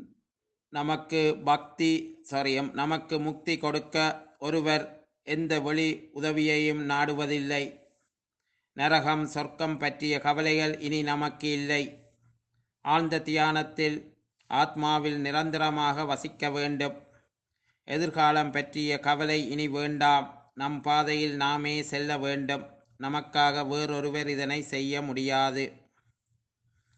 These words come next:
அது மிகவும் உண்மையான கருத்து. நாங்கள் இந்த உலகத்தில்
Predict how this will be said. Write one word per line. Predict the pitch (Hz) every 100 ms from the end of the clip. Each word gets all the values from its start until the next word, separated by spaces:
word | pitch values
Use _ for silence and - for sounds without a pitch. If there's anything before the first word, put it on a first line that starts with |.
| _ -
அது | 139 139
மிகவும் | 139 151 147 147 151 -
உண்மையான | 151 143 147 139 139 143 143 -
கருத்து. | - 135 139 - 135 - _ _ _ _ _ _ _ _ _ _ _ -
நாங்கள் | 143 151 151
இந்த | 151 147 143
உலகத்தில் | 147 151 151 - 160